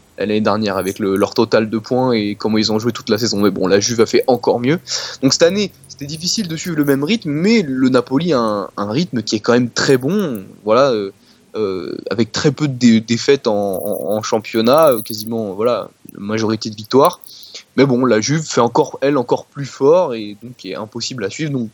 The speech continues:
rapidement, en fait, le, le Napoli s'est un peu résigné. Et vu que derrière, en fait, à part un petit peu, on va dire, en décembre,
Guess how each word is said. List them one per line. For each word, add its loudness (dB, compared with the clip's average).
rapidement, 2
en 2
fait, 0
le, 2
le 4
Napoli 2
s'est 0
un 0
peu -2
résigné. 2
Et 2
vu 4
que -2
derrière, 2
en -10
fait, 2
à 0
part 0
un -8
petit -16
peu, -16
on -8
va -2
dire, -6
en -8
décembre, -4